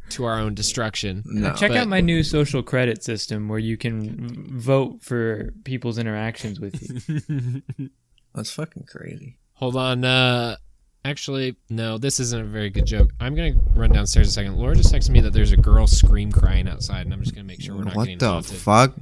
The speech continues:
Speaker 1: Sorry, hold on. I know it's been just
Speaker 2: No,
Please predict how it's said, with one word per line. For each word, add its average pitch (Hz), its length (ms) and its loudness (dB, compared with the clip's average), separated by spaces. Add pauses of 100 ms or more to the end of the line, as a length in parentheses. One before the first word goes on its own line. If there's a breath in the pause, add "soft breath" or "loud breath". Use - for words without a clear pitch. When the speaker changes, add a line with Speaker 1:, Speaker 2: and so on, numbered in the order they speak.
(580)
Speaker 1:
Sorry, 147 420 -10
hold 170 180 -12
on. 151 160 -12
I 160 100 -20
know 170 220 -14
it's 165 100 -16
been 175 200 -20 (1500)
just - 140 -16
Speaker 2:
No, 117 60 -6